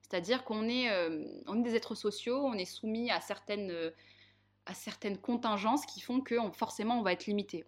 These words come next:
qu'on n'aura peut-être pas les mêmes opportunités que tout le monde, peut-être pas les mêmes privilèges que tout le monde. Ça, je pense qu'à un moment donné, on peut, on peut pas nier et faire comme si, euh, voilà, il y avait pas de, même si c'est cliché, hein,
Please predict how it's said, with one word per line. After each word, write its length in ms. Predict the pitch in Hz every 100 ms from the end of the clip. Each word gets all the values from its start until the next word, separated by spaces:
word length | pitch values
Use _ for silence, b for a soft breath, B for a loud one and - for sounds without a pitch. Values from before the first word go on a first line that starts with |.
| -
qu'on 120 | 190
n'aura 280 | 180 175 -
peut-être 320 | 214 220 214
pas 100 | 226
les 140 | 208 202
mêmes 140 | 196
opportunités 500 | 202 202 202 208 185
que 100 | 190
tout 120 | 180 190
le 60 |
monde, 160 | 226 262
peut-être 260 | 220 202 -
pas 120 | 202
les 60 |
mêmes 140 | 196 196
privilèges 540 | - 202 175 208 226
que 120 | - 208
tout 140 | -
le 60 | 165
monde. 140 | 147 b b b b b -
Ça, 140 | 240
je 120 | 247 -
pense 180 | 247
qu'à 100 | - 202
un 20 |
moment 240 | 190 190
donné, 220 | 190 226
on 60 | 240
peut, 140 | - 165 -
on 80 | 196
peut 100 | 196
pas 160 | 247 247
nier 520 | 233 220 220 262 240
et 60 | 190
faire 300 | - 240 -
comme 160 | 202
si, 500 | 185 - 233 254 262 220
euh, 420 | 175 208 185 156 b b b b b
voilà, 200 | - 190
il 60 | 214
y 20 |
avait 120 | 165 165
pas 220 | 220 220
de, 340 | 190 180 175
même 120 | 170 160
si 80 |
c'est 120 | - 262
cliché, 320 | 269 285 403
hein, 160 | 285